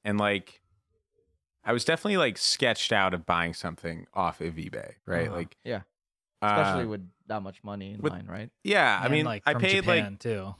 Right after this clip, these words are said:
Speaker 1: I paid, like, two six for this.
Speaker 3: Mm-hmm.
Speaker 1: Um, which was, you know, if you've never bought, like, a nice watch before,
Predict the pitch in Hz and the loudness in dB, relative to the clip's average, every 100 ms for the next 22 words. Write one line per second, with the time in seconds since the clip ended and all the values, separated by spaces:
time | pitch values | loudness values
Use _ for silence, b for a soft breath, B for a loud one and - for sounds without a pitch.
0 | - 135 175 170 - 156 135 127 92 - | -2 2 2 2 2 0 2 0 -2 -6
1 | - - - _ _ _ _ _ 127 117 | -18 -20 -20 _ _ _ _ _ -12 -10
2 | 95 98 _ _ _ _ 110 107 95 87 | -10 -14 _ _ _ _ 0 2 2 0
3 | 78 78 - _ _ _ - 147 151 - | -4 -8 -16 _ _ _ 0 2 2 2
4 | 160 131 - - - 127 101 - 107 117 | 2 2 -2 -2 0 2 2 0 0 2
5 | 107 90 98 92 90 _ _ _ _ _ | 0 2 2 4 2 _ _ _ _ _
6 | - 104 95 87 80 - 90 82 - - | -4 0 2 2 0 -2 0 0 -2 -10
7 | - - 82 | -12 -10 -10